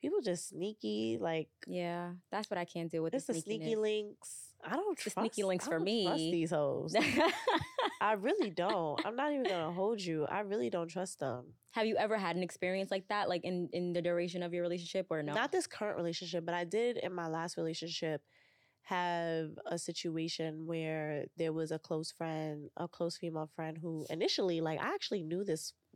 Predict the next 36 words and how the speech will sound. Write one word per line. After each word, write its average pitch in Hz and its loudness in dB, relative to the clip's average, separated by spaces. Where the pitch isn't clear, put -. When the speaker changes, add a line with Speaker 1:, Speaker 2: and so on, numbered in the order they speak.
Speaker 1:
girl 151 0
before - -2
I 104 0
even - -2
knew - -2
Speaker 2:
Oh, 480 -2
Speaker 1:
my 147 0
ex. - 0
Speaker 2:
okay. 247 -4
Speaker 1:
And 240 4
kinda, 233 2
like, 202 2
being 196 0
around 165 0
her 170 2
is 151 0
the 151 0
only 170 0
reason 151 0
why 147 -2
me 151 -4
and 143 -4
my 156 -2
ex - -8
even 143 -4
met. 247 0
Speaker 2:
Mm-hmm. 185 -4
Oh, 302 -4
okay. 254 -6
Speaker 1:
And 226 2
she 311 0
started 403 4
moving 349 4
weird. 240 4
Like, 170 2
me, 202 -2